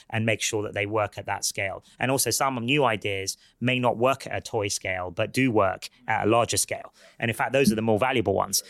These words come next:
So you actually, if you think about that exploration process, you need quite a lot of compute to be able to do that. Um, I mean, the good news is, is I think, you know, we, y-, y-, we're pretty lucky at, at Google that we, I think we, this year, certainly, we're gonna have the most compute by far of, of any sort of research lab. And,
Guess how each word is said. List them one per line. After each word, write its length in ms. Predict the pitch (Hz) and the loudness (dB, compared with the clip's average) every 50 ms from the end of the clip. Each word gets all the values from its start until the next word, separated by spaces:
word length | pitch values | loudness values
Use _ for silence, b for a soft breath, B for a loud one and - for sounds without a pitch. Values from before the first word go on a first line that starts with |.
| B B B | B B B
So 160 | - - 123 | -2 0 0
you 180 | 117 117 127 143 | 2 4 4 2
actually, 360 | 135 120 - - 123 117 117 | 2 2 -2 -6 -6 -6 -8
if 120 | 110 - | -8 -8
you 80 | 120 117 | -6 -4
think 180 | 147 143 127 - | -4 -4 -4 -2
about 260 | 107 123 113 110 95 | 0 0 0 0 -2
that 120 | 110 110 - | -4 -6 -6
exploration 640 | 120 117 - - - 120 120 120 131 123 - 123 113 | -8 -6 -6 -8 -4 -4 -4 -2 -4 -4 -6 -8 -8
process, 460 | 98 117 104 98 - - 98 - - | -6 -6 -6 -4 -6 -8 -8 -10 -8
you 80 | 113 113 | -8 -8
need 120 | 117 107 | -8 -8
quite 280 | - - 139 127 120 113 | -6 0 0 2 2 2
a 20 | |
lot 120 | 110 104 | -2 -6
of 80 | 101 - | -8 -12
compute 420 | - 110 101 - 107 104 101 101 B B B B - | -12 -14 -10 -6 -4 -4 -4 -6 B B B B -8
to 100 | - 107 | -6 -2
be 120 | - 113 | 0 0
able 120 | 104 101 101 | 0 -2 -4
to 100 | - 95 | -8 -10
do 200 | 104 101 101 104 | -8 -6 -4 -2
that. 320 | 110 95 - - - B B B B B B B _ | -2 -4 -4 -8 -14 B B B B B B B _
Um, 380 | 113 113 110 110 107 107 104 - _ _ _ | -2 -2 -2 -2 -4 -6 -8 -12 _ _ _
I 40 | - | -4
mean, 100 | 139 131 | -2 -2
the 60 | 131 | 2
good 160 | 123 165 156 139 | 2 2 0 2
news 220 | 123 120 104 104 | -2 -2 -2 -2
is, 180 | 113 110 104 110 | -2 -2 -2 -4
is 120 | 104 101 | -4 -4
I 100 | 110 107 | -4 -4
think, 380 | - - 143 131 123 104 - b b b b _ | -4 -4 -6 -6 -6 -8 -12 b b b b _
you 120 | - 113 104 | -4 -2 -2
know, 260 | 104 101 104 104 104 | 0 -2 -2 -4 -6
we, 380 | 110 110 117 113 113 113 110 - | -6 -6 -4 -4 -4 -4 -6 -4
y-, 140 | - 113 107 - | -4 -6 -6 -4
y-, 300 | 117 113 110 - 113 110 | -8 -10 -8 -8 -8 -6
we're 140 | 107 110 110 | -6 -6 -6
pretty 220 | - 127 117 110 | -4 -6 -4 -2
lucky 320 | 120 131 131 - - 113 104 | -2 -2 -2 -2 -4 -4 -4
at, 120 | 104 b b b b _ _ - | -4 b b b b _ _ -8
at 180 | 113 107 101 - | -6 -6 -6 -4
Google 300 | 117 117 104 104 104 98 | -4 -4 -2 -2 -2 0
that 140 | 107 104 | -2 -2
we, 140 | 104 107 107 - | -2 -4 -4 -4
I 80 | 110 113 | -4 -4
think 160 | 117 110 110 | -4 -6 -8
we, 120 | 107 110 | -10 -12
this 300 | - - 117 - - - | -8 -6 -6 -6 -4 -4
year, 140 | 117 107 104 | -4 -4 -4
certainly, 400 | - - 113 107 101 101 104 101 | -2 -4 -4 -4 -4 -6 -8 -6
we're 160 | 101 107 104 | -4 -6 -4
gonna 180 | - 110 104 101 | -4 -6 -6 -6
have 200 | 104 101 - - | -8 -10 -10 -10
the 80 | 110 | -10
most 260 | 101 101 101 92 - - | -8 -6 -6 -6 -8 -8
compute 320 | - 101 - - - - | -10 -10 -8 -8 -8 -6
by 160 | - 98 95 | -4 -6 -6
far 380 | - - - 107 101 98 95 95 | -6 -6 -4 -4 -4 -4 -6 -8
of, 120 | 92 90 - | -10 -12 -14
of 180 | 98 95 90 - | -14 -16 -14 -12
any 220 | - 101 101 92 | -10 -8 -8 -8
sort 220 | 90 - - 98 98 | -8 -8 -8 -8 -8
of 80 | 95 | -6
research 440 | 107 110 104 - - 101 98 98 - | -4 -4 -4 -2 -2 -4 -4 -4 -4
lab. 300 | 107 95 92 90 - - | -4 -4 -2 -4 -4 -8
And, 160 | 98 95 92 | -10 -12 -12